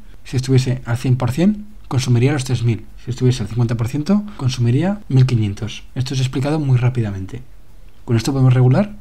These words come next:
la potencia de la resistencia de nuestro hervidor o de nuestra olla donde estemos macerando. Tenemos muchos más parámetros, como por ejemplo la unidad de temperatura en grados en Fahrenheit, la temperatura del hervido,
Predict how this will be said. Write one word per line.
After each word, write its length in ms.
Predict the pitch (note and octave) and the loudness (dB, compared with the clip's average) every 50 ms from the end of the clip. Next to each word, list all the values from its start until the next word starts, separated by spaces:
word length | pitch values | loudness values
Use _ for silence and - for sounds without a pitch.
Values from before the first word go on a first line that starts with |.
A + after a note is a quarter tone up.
| - - - | -14 -8 -2
la 180 | B2+ A#2+ A2 | 0 0 0
potencia 540 | - B2 B2+ C#3 D3 C#3 B2+ C3+ G3 G#3+ A3+ - | 0 -2 0 0 0 0 2 2 2 2 2 -2
de 180 | - - C3 B2+ | -6 0 2 2
la 80 | A#2+ | 4
resistencia 480 | A#2+ A#2+ - - C#3+ C#3+ C3 F3+ E3+ D#3 - - | 4 2 0 -2 -4 -4 -2 -2 -4 -4 -6 -4
de 140 | - B2+ B2 | 0 2 2
nuestro 240 | A#2+ A#2 - - B2 | 2 0 -2 -4 -4
hervidor 360 | A2 A2 A2 G#2+ A2+ G#2 - - - - - - | -2 -2 -2 -2 -2 -4 -4 -10 -14 -14 -8 -2
o 100 | C3+ B2 | 0 2
de 80 | A#2+ | 2
nuestra 220 | A#2+ A2+ - B2+ B2+ | 2 0 2 2 2
olla 180 | C#3 D#3 E3 | 2 2 0
donde 240 | D#3+ C#3 C3+ B2 A#2+ | -2 0 2 2 2
estemos 280 | A2 - B2+ A#2 G#2 A2+ | 2 2 0 0 2 0
macerando. 440 | A2 G2 A2+ G#2+ G#2 G#2 G#2 A#2 B2+ - - - - - - - - - | -2 -2 -2 -2 -4 -4 -6 -8 -10 -12 -14 -16 -16 -16 -16 -16 -16 -10
Tenemos 400 | - C#3 C3 C3 B2+ B2+ B2+ C3+ | -2 2 4 6 6 6 6 6
muchos 240 | B2+ B2 B2+ - B2 | 6 4 6 6 4
más 120 | B2+ B2+ | 2 2
parámetros, 520 | - B2+ C3 C#3+ E3 E3 - F#3+ F#3 - - | 2 0 0 0 0 0 0 -2 -2 -2 -4
como 160 | C#3 B2+ A#2+ | -4 -4 -2
por 120 | - A#2 | 0 -2
ejemplo 460 | A2+ A#2+ C3+ C#3+ C3 E3+ F3+ G3+ G#3+ G#3 - - - - - - - - - - - | 0 0 -2 -2 -2 0 0 0 0 -2 -4 -12 -14 -16 -16 -16 -16 -18 -16 -10 -4
la 120 | B2+ A#2 | 0 2
unidad 180 | A#2 A#2 A2+ A2+ | 2 2 2 2
de 60 | A2+ | 0
temperatura 680 | - B2 A2 A#2+ A2+ A2+ - D3+ D#3+ F3 G3 G3+ G#3 - - - - - | 0 -2 0 0 -2 -2 -2 -2 0 0 0 -2 -2 -8 -14 -16 -8 -4
en 80 | B2 | -4
grados 280 | A2+ A2+ A2+ A2+ A2+ - | -2 -2 -2 -2 -2 -2
en 120 | B2 A2+ | -2 -4
Fahrenheit, 640 | - - C#3 C#3 C#3 C3+ B2+ D#3 D#3+ E3 E3+ E3 - - - - - - - | -2 -4 -6 -4 -2 -2 -2 -2 -4 -4 -6 -6 -8 -14 -16 -16 -16 -14 -6
la 100 | - B2 | -4 -2
temperatura 400 | A#2+ C3 A#2+ A#2+ B2 - B2+ A2+ | 2 2 2 2 2 2 2 0
del 80 | A2 G#2+ | 2 2
hervido, 420 | A2 A2 A#2+ C3+ D#3 F3+ F#3+ F#3 | 2 4 4 4 4 4 0 -2